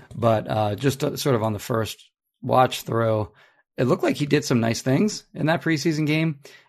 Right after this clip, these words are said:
And, uh, like, it, the, Jonathan Gannon even got, like, a couple questions about him. Uh, one of, one of them from me. <laughs> So, like, uh, this doesn't really count, I guess.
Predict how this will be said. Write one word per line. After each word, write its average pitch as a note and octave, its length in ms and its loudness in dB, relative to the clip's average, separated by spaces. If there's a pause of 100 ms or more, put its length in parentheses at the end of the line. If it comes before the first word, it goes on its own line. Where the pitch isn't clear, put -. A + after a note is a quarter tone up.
(120)
And, G#2+ 340 -2
uh, G#2 400 -4 (240)
like, B2 220 -2
it, - 160 -4
the, - 340 -8
Jonathan A#2 360 4
Gannon A2 280 0
even G#2 160 -6
got, B2 200 -2
like, B2+ 100 -2
a - 60 -10
couple - 240 -2
questions A#2 480 -2
about G#2 240 0
him. G#2 320 -4 (320)
Uh, A2+ 120 -4
one C3 180 6
of, A#2+ 100 2
one C#3+ 120 6
of B2+ 60 6
them A2 80 0
from G#2 180 -4
me. A2 160 2 (500)
<laughs> E3 260 2
So, - 320 -2
like, C#3 200 -2
uh, - 80 0 (100)
this C3+ 140 0
doesn't A#2 180 -2
really A#2 180 -4
count, A2+ 220 4
I A#2+ 60 4
guess. A#2+ 180 0